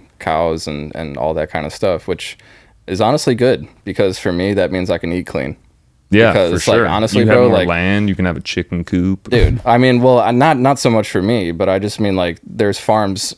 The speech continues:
Speaker 1: that we could walk to from my
Speaker 2: Yeah.
Speaker 1: new house and
Speaker 2: Yeah, don't, you
Speaker 1: get,
Speaker 2: don't even
Speaker 1: like,
Speaker 2: need to do it yourself. You can just go there.
Speaker 1: and get vegetables and, like, you know what I mean? Like, dude, I, I just can't trust vegetables or meat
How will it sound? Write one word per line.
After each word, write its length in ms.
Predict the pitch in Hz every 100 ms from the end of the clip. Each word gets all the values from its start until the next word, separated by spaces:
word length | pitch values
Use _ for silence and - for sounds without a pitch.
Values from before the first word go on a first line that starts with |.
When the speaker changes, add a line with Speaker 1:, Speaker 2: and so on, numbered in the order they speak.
| 117
Speaker 1:
that 180 | 104 85
we 100 | 98
could 140 | 92
walk 260 | 78 101 -
to 340 | - 76 69 120
from 220 | - 87
my 80 | 104
Speaker 2:
Yeah. 100 | 90
Speaker 1:
new 140 | 87
house 480 | 80 82 78 87 -
and 260 | 76 90 92
Speaker 2:
Yeah, 160 | 113
don't, 160 | 98 113
you 80 | 113
Speaker 1:
get, 60 |
Speaker 2:
don't 100 | 120
even 120 | 123
Speaker 1:
like, 40 | 110
Speaker 2:
need 140 | 107
to 80 | 92
do 160 | 90 120
it 60 |
yourself. 420 | 90 87 92 87
You 80 | 85
can 100 | 87
just 160 | 82 82
go 220 | 87 82
there. 100 | 82
Speaker 1:
and 60 | -
get 100 | 107
vegetables 880 | 110 117 - 107 104 104 101 107 -
and, 260 | 90 92
like, 340 | 92 87 78 -
you 60 |
know 80 | 147
what 60 | 139
I 20 |
mean? 180 | 139 139
Like, 240 | 117 104
dude, 300 | - 123 113
I, 240 | - 101 95
I 40 |
just 140 | 110
can't 220 | - 117 95
trust 240 | 110 104
vegetables 580 | 98 95 - 104 101 104
or 240 | 92 85
meat 560 | 64 62 92 98 95